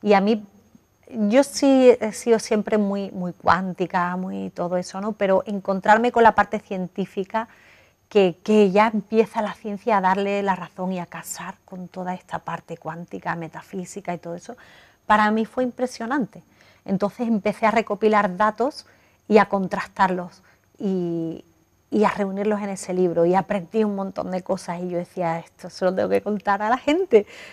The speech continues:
Y yo me empecé a maravillar, ¿no? Porque tú empiezas a caminar cada vez que tú das un paso fuera de lo que,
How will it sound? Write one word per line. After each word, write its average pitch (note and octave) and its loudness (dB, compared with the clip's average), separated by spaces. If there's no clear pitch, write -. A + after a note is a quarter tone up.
Y A3 0
yo G3+ 8
me G#3+ 2
empecé A3 -2
a G3 6
maravillar, G3+ 4
¿no? A3 -8
Porque F#3+ -2
tú A#3 2
empiezas A3 0
a B3 0
caminar A#3+ 2
cada A#3 6
vez B3 2
que - 0
tú C4+ -4
das A#3+ 4
un A#3+ -2
paso A3+ 2
fuera G#3+ 4
de G#3+ 2
lo F#3 2
que, - -12